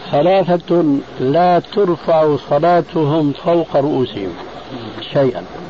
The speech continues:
رجل أم قوماً وهم له كارهون، وامرأة باتت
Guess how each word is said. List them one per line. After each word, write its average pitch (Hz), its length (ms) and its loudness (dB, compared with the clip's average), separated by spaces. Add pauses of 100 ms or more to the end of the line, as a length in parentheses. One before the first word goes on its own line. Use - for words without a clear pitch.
(1040)
رجل 185 760 2 (380)
أم 175 300 4
قوماً 143 540 2 (840)
وهم 143 340 2
له 127 280 0
كارهون، 101 540 -2 (880)
وامرأة 160 640 2
باتت 139 720 2